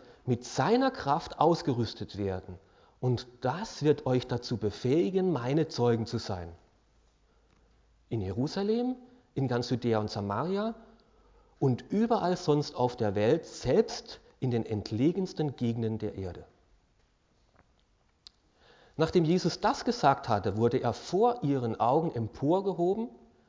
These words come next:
und dann hüllte ihn eine Wolke ein, und sie sahen ihn nicht mehr. Während sie noch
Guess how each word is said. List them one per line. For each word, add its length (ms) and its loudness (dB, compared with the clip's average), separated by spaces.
und 160 -2
dann 240 2
hüllte 260 4
ihn 340 2
eine 220 -2
Wolke 380 0
ein, 420 -2
und 340 -2
sie 140 -6
sahen 480 -4
ihn 160 -4
nicht 320 -12
mehr. 180 -14
Während 320 4
sie 120 4
noch 260 4